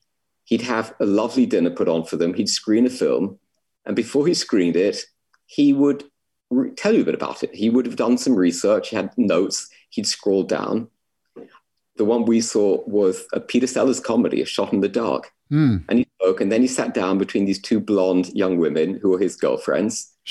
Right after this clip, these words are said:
Speaker 1: They must have
Speaker 2: Sure.
Speaker 1: been twenty-one, holding their hands. And then at some point,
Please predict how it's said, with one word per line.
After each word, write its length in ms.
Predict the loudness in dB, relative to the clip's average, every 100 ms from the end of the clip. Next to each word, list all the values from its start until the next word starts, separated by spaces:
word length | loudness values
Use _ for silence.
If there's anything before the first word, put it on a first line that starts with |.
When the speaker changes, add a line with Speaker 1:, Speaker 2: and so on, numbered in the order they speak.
| -2
Speaker 1:
They 60 |
must 140 | 0 0
have 60 |
Speaker 2:
Sure. 80 | 0
Speaker 1:
been 80 | -2
twenty-one, 560 | 0 0 0 0 -4 -6 -14
holding 360 | -4 0 2 2
their 160 | 2 0
hands. 640 | -2 -2 -2 -4 -6 -14 _ _ _ _ _ _ _ _ _ _ _ _ _ _ _ _ _ -6
And 120 | 0
then 100 | 0
at 100 | 0
some 280 | -2 0 0
point, 300 | 2 -2 -2